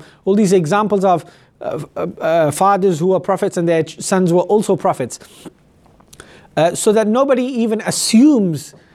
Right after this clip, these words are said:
that his male children are prophets. That's why Allah subhanahu wa ta'ala, uh, took them at, uh, a young age.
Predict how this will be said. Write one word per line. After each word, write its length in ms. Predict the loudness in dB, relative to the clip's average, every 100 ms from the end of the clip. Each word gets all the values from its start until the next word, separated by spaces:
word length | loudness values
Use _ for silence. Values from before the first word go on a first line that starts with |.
| _ -2
that 200 | 0 4
his 360 | 2 2 -4 -2
male 340 | 2 4 2
children 520 | 2 0 0 0 -2 -2
are 380 | 0 2 2 -2 -6
prophets. 540 | -2 -2 -2 -6 -12 -20 _ _
That's 120 | -2
why 140 | 2 2
Allah 200 | 2 0
subhanahu 380 | -2 -8 -4 -2
wa 80 | 0
ta'ala, 500 | 0 2 0 -2 -6 -20 -20 _ _ 0
uh, 220 | 2 2
took 240 | -2 -4
them 220 | -2 -2
at, 300 | -2 -4 -4 _ -2
uh, 200 | 0 0
a 60 | 0
young 320 | 0 0 -2 0
age. 400 | 0 -2 -6